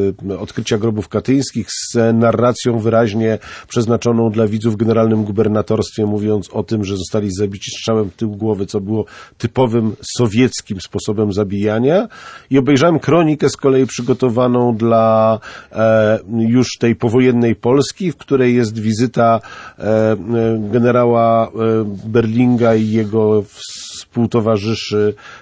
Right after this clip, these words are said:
w Katyniu i z kolei powiedzenie, że,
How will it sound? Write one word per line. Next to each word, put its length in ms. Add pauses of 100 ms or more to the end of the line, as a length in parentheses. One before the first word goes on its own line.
w 220
Katyniu 520
i 100
z 80
kolei 320
powiedzenie, 600
że, 400